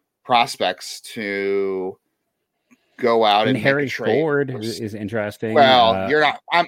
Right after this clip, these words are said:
Speaker 1: I'm talking about trade, trade value. Can you, can they go out and then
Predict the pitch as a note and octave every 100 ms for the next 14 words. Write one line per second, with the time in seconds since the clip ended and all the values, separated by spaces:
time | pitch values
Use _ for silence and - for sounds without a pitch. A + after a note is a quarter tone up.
0 | E3+ G#3 G3 C#3+ B2+ E3 D3+ B2+ - E3
1 | D3+ B2 G#2 G2+ G2 C3 A#2+ - D#3+ D#3
2 | C3+ D3 D3 C#3 B2 A#2+